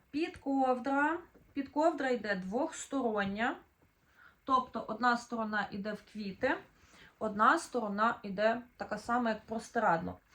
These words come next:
Е, хочу наголосити, що півтораспальні комплекти ідуть однотонні підковдри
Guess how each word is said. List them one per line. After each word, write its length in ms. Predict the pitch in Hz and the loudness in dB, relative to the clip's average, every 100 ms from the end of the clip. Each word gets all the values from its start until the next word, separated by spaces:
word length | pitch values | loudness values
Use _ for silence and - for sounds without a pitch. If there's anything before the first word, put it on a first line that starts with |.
| - - - - | -20 -18 -18 -4
Е, 200 | - 214 | 4 4
хочу 420 | 220 254 349 - | 4 2 0 0
наголосити, 760 | 294 262 247 233 - 294 - 311 | 0 2 0 -2 -2 -2 0 -2
що 160 | - | -2
півтораспальні 720 | 247 247 254 254 254 262 247 240 | -4 -4 -2 -4 2 4 4 2
комплекти 720 | 240 233 247 247 - 226 - | -2 2 6 6 4 -6 -4
ідуть 500 | 262 208 240 226 - | -4 -2 -2 -2 -2
однотонні 880 | 254 240 254 254 - 214 208 226 254 | -2 0 -2 -4 -2 -2 0 -2 -2
підковдри 800 | 277 277 - 277 277 302 320 | -6 -8 2 4 4 2 -2